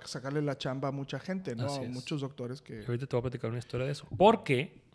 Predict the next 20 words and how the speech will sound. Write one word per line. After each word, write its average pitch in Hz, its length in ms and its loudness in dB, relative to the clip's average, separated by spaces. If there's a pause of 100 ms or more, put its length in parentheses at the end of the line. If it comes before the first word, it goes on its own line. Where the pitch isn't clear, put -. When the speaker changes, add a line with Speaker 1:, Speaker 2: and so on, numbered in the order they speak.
(540)
Speaker 2:
el 120 160 2
día 147 120 8
de 175 60 10
hoy 156 140 12
vamos 143 180 4
a - 60 -4
platicar 135 500 0
historias 147 540 0
de 143 60 0
la 123 80 0
residencia. - 580 -8
Speaker 1:
Oh, 135 180 -2
my 120 240 -4
God. 101 240 -12
Speaker 2:
Oh, 147 360 6
my 110 240 0
G-, 135 220 -2
ba-, 165 240 4
sweet 185 480 8
baby 175 320 8